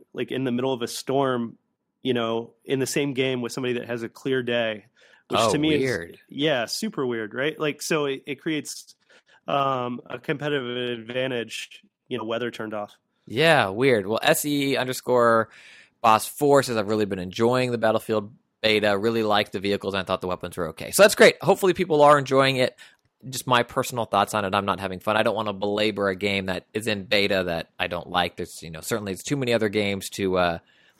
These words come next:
Speaker 2: to talk about that are, <laughs> that are fun. Um, and one of those I've been playing in V R. We'll be getting to that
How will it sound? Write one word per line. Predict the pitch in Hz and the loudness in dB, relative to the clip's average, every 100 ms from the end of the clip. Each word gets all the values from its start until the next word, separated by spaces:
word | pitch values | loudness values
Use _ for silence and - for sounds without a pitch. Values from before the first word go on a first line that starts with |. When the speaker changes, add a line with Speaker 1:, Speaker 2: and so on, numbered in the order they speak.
| _ | _
Speaker 2:
to | - | -6
talk | - 113 120 | 4 4 6
about | 107 98 | 4 4
that | 101 | 4
are, | 98 95 95 - | 6 6 6 4
<laughs> | |
that | 160 - 214 196 151 - 170 135 - | 6 8 8 6 4 0 -6 2 6
are | 120 110 | 8 8
fun. | - - - 180 156 151 190 247 240 - - - | 4 -2 8 10 10 10 8 6 2 -4 -12 2
Um, | 113 110 107 107 98 | 6 8 6 4 2
and | |
one | 107 143 | 2 4
of | 139 | 6
those | 120 113 | 4 4
I've | 110 | 0
been | 107 | -2
playing | - 113 110 | -2 -2 0
in | 98 95 | -4 -6
V | 95 110 101 | -2 0 6
R. | 120 120 120 | 8 8 6
We'll | 123 107 | 4 0
be | 101 | 0
getting | 101 107 98 | -2 -2 -2
to | 95 | 0
that | 95 95 95 | 2 2 0